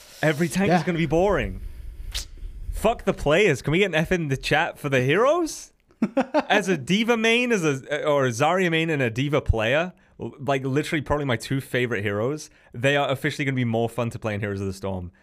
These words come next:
Speaker 1: than in Overwatch.
Speaker 2: That's sad.
Speaker 1: And,
Speaker 2: Yo,
Speaker 1: like,
Speaker 2: remember when we played Heroes of the Storm for, like, a month?
Speaker 1: Yeah, I love both those heroes in Heroes of the Storm.
Speaker 2: Good, good time. Um, but yeah,
Speaker 1: Like,
Speaker 2: like, I mean,
Speaker 1: that's brutal.
Speaker 2: phew. Yeah,
Speaker 1: I
Speaker 2: that
Speaker 1: didn't
Speaker 2: is
Speaker 1: even think
Speaker 2: brutal.
Speaker 1: about that. It is gonna be a five v five. Like, I don't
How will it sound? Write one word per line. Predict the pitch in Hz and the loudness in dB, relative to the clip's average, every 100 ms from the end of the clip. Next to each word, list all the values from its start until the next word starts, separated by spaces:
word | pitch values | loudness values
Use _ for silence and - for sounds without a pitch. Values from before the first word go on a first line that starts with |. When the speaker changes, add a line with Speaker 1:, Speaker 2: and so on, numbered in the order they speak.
| _ | _
Speaker 1:
than | 101 110 | -4 -2
in | 101 | 0
Overwatch. | 98 90 - - - _ - | -2 -4 -10 -12 -18 _ -10
Speaker 2:
That's | 139 | -8
sad. | - 110 110 104 - _ _ _ _ - | -8 -8 -8 -10 -16 _ _ _ _ -4
Speaker 1:
And, | 123 123 | -2 0
Speaker 2:
Yo, | 196 | 2
Speaker 1:
like, | 104 | 2
Speaker 2:
remember | 143 190 247 | 2 2 4
when | 226 | 2
we | 190 | 0
played | 190 208 | 0 0
Heroes | 196 196 | 0 -2
of | |
the | 175 | -2
Storm | 180 190 | -4 -2
for, | 208 | -4
like, | 202 | -4
a | |
month? | 208 226 _ _ _ | -6 -6 _ _ _
Speaker 1:
Yeah, | 403 381 | -4 -2
I | 127 | 0
love | 143 147 | 0 0
both | 131 110 | 0 -2
those | 113 | -4
heroes | 107 98 | -4 -4
in | 95 | -4
Heroes | 92 90 | -6 -6
of | |
the | 90 | -8
Storm. | - 92 | -8 -8
Speaker 2:
Good, | 90 - - - | -8 -14 -18 -16
good | 120 | -10
time. | 135 123 - - _ _ _ _ - | -10 -12 -16 -20 _ _ _ _ -8
Um, | 147 151 147 143 139 | -4 -2 -2 -2 -4
but | 156 175 | 0 2
yeah, | 202 | 4
Speaker 1:
Like, | 165 160 - | 2 0 -6
Speaker 2:
like, | 165 | -8
I | |
mean, | 165 151 117 _ - | -2 -4 -4 _ -6
Speaker 1:
that's | 170 202 | -4 -2
brutal. | - 254 269 131 | 0 2 2 -2
Speaker 2:
phew. | 117 - _ - | -6 -18 _ -10
Yeah, | 131 | -4
Speaker 1:
I | |
Speaker 2:
that | 123 | 0
Speaker 1:
didn't | 226 | 0
Speaker 2:
is | |
Speaker 1:
even | 220 185 | 0 -2
think | 247 | -2
Speaker 2:
brutal. | 156 | -2
Speaker 1:
about | 117 | -2
that. | 104 95 | -2 -2
It | 139 151 | -2 0
is | 180 165 | 0 0
gonna | 180 | -2
be | 175 | -2
a | |
five | 165 151 156 | 0 0 0
v | 143 | -2
five. | 120 107 113 131 - _ _ _ _ _ _ _ _ _ _ _ | -2 0 -2 -6 -14 _ _ _ _ _ _ _ _ _ _ _
Like, | 156 165 - | -4 -4 -4
I | 156 170 | 0 0
don't | 135 165 170 147 | 2 2 0 -4